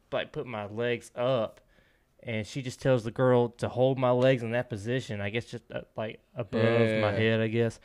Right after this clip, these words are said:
Speaker 1: And then she walks out the
Speaker 2: She was
Speaker 1: room.
Speaker 2: probably going to nursing school, too, in college.
Speaker 1: Probably.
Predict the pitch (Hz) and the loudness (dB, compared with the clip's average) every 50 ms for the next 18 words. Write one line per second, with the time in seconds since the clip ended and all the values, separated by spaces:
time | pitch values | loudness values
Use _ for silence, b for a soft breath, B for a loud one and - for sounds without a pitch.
0 | b b b b _ 123 117 110 107 - - 180 170 147 135 131 120 - - 120 | b b b b _ -4 -4 -4 -4 -2 -2 0 2 2 2 2 0 0 0 0
1 | 113 113 - - 110 104 104 196 110 110 160 165 196 185 131 120 113 107 104 101 | 0 0 -2 -4 -4 0 2 2 4 6 6 6 6 6 4 4 4 4 2 4
2 | 107 113 131 147 - 107 92 90 - - 104 95 90 - - 120 117 113 95 90 | 6 6 6 6 4 0 -2 -2 0 0 2 2 2 2 2 2 2 2 2 0
3 | 90 92 - - 113 110 110 127 131 135 143 143 127 104 107 104 104 107 | -4 -6 -8 -6 -4 -4 -2 0 2 4 4 4 4 4 4 4 4 4